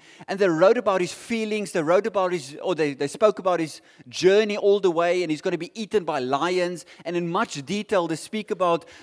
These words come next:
the Colosseum and things going on there. And a whole documentary on this guy. And they said, "We know this is true because we have seven letters of him." And that stood out for me, because we have twenty-five thousand of the Bible.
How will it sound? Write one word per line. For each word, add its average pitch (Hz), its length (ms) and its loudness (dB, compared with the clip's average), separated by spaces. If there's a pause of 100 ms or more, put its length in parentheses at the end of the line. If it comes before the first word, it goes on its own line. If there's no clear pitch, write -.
(120)
the - 100 -6
Colosseum 202 720 0
and 160 120 -4
things 208 320 -4
going 175 280 -2
on 196 280 -6
there. 160 240 -2 (340)
And 202 320 -6 (340)
a - 80 0
whole 262 200 0
documentary 262 680 2
on 202 120 -2
this 170 140 -8
guy. 165 440 -2
And 214 100 -6
they 226 80 2
said, 220 320 0 (180)
"We 254 120 4
know 269 320 4
this 269 180 -2
is 254 160 -8
true 294 240 0
because 233 380 -2
we 233 80 -4
have 233 180 2
seven 302 640 0 (180)
letters 269 540 2
of 202 160 2
him." 120 380 -2 (1080)
And 147 100 -10
that 190 140 -10
stood 202 220 -12
out 226 220 -6
for 160 100 -10
me, 107 320 -8
because 170 260 -8
we 185 60 -8
have 160 100 -10
twenty-five 175 500 -10
thousand 156 460 -16
of 127 120 -16
the 135 80 -10
Bible. 127 520 -12